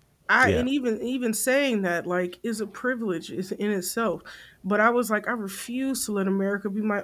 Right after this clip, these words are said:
Speaker 1: only living experience. I wanna go live somewhere where they, like, care about people, low-key." <laughs> I was like, "I
Speaker 2: It'd
Speaker 1: just
Speaker 2: be
Speaker 1: do
Speaker 2: nice.
Speaker 1: just to see what it's like." Obviously, I have to come back. My family and all my friends and everybody's here. But, like, I was like, "Bro,"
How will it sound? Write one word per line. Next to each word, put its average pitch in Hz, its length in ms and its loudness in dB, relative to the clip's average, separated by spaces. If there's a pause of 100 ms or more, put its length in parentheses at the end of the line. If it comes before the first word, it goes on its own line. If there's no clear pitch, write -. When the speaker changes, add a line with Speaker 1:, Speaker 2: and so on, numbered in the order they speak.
Speaker 1:
only 220 400 0
living 214 400 -2
experience. 190 580 -2
I 214 60 -2
wanna 254 180 0
go 208 120 0
live 196 260 0
somewhere 190 340 0
where 180 100 -4
they, 190 120 2
like, 175 320 -2
care 202 180 2
about 175 240 2
people, 151 360 -4
low-key." - 360 -10 (180)
<laughs> - 200 -18
I 381 1300 12
was 285 100 2
like, 320 200 12 (300)
"I 240 120 12
Speaker 2:
It'd - 0 -
Speaker 1:
just 233 160 10
Speaker 2:
be 127 100 10
Speaker 1:
do - 0 -
Speaker 2:
nice. 120 540 10
Speaker 1:
just 247 180 8
to 294 80 6
see 311 240 8
what 302 120 10
it's 240 160 6
like." 254 360 10 (180)
Obviously, 262 340 10
I 247 60 8
have 247 140 6
to 226 60 0
come 202 200 4
back. 202 200 6
My 202 160 2
family 208 460 2
and 180 120 2
all 180 80 2
my 185 120 0
friends 185 300 -2
and 170 100 0
everybody's 165 400 -4
here. - 160 -8 (260)
But, 190 120 4
like, 180 180 4
I 185 120 4
was 208 200 0
like, 202 260 0
"Bro," 214 420 0